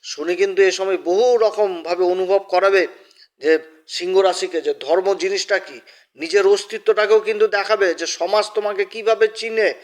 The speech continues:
বা তুমি সমাজকে কিভাবে দেখছো, কে তোমার আপন, কে তোমার পর, এগুলো কিন্তু সব চিনিয়ে দিবে শনি এই অষ্টম ঘরে অবস্থানে।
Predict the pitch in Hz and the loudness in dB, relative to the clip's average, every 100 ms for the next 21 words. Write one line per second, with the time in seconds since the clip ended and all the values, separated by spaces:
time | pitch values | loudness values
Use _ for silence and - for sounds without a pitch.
0 | - - _ 151 - 208 208 - 180 214 | -20 -20 _ -4 -2 -4 -4 -2 -2 -2
1 | - 208 220 208 214 208 202 226 226 208 | 0 -2 -2 -2 2 0 2 -2 -2 -4
2 | 151 - - _ _ _ 208 226 226 220 | -4 -6 -20 _ _ _ -2 0 0 2
3 | 226 214 190 220 214 156 - 220 226 214 | 2 2 0 2 2 0 -8 -2 0 0
4 | 214 214 214 196 202 185 - - 160 190 | 0 0 0 0 2 0 -4 -12 -6 -4
5 | 180 185 180 - 233 240 - 202 190 175 | -4 -6 -6 -2 -2 -2 -6 -4 -4 -2
6 | 160 147 - - _ - 170 175 170 160 | -2 -4 -6 -20 _ -8 -4 0 2 2
7 | 151 - 156 147 147 143 139 143 - 135 | -2 -4 -6 -4 -2 0 -2 -8 -6 -6
8 | 120 | -6